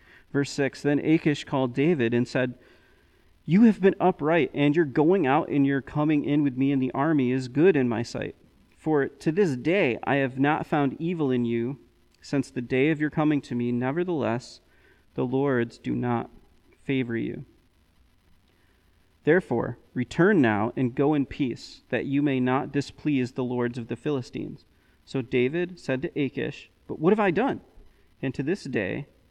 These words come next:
what have you found in your servant, as long as I have been with you, that I may not go and fight against the enemies of my lord the king?'" David's not in a good spot.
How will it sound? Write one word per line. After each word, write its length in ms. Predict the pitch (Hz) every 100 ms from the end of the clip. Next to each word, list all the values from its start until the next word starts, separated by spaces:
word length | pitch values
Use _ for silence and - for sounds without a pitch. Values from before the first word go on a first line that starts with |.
| _ _ _
what 200 | 143 190
have 220 | 190 220 185
you 140 | 214
found 400 | - 127 120 127
in 80 | 139
your 120 | 151
servant, 520 | - 131 113 113 131 _ _ _ _ -
as 220 | 143 127
long 360 | 120 117 139 170
as 140 | 175
I 100 | 165 160
have 200 | 170 165
been 160 | 180
with 180 | 180 139
you, 360 | 113 113 131 -
that 140 | 131 127
I 140 | 135
may 160 | 127 123
not 320 | 123 151 135
go 220 | 131 131
and 160 | 127 -
fight 200 | 131 127
against 280 | 127 123
the 140 | 127 -
enemies 440 | 120 123 127 127
of 240 | 127 127 127
my 160 | 120
lord 380 | 113 113 113 113 - -
the 100 | 120
king?'" 380 | - 113 107 - _ _ _ _ _ _ _ _
David's 360 | - 170 156 123
not 200 | 123 123
in 80 | 120
a 40 |
good 200 | 107 113
spot. 380 | - 117 107